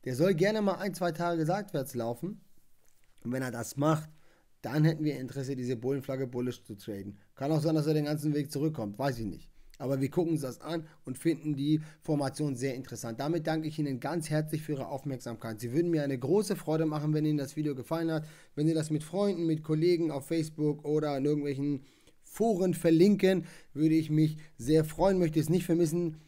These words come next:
Ihnen gesagt zu haben, gleich haben wir noch eine Forex-Ausgabe für Sie. Silvio ist nachher für Sie da mit einer gesonderten Ausgabe zu den U-S-amerikanischen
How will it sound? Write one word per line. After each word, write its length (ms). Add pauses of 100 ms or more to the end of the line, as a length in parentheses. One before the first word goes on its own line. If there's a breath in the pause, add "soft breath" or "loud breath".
(180 loud breath)
Ihnen 300
gesagt 320
zu 100
haben, 180
gleich 240
haben 100
wir 60
noch 80
eine 140
Forex-Ausgabe 760
für 140
Sie. 220
Silvio 560
ist 80
nachher 400
für 220
Sie 140
da 160
mit 360
einer 300
gesonderten 680
Ausgabe 380
zu 100
den 160
U-S-amerikanischen 960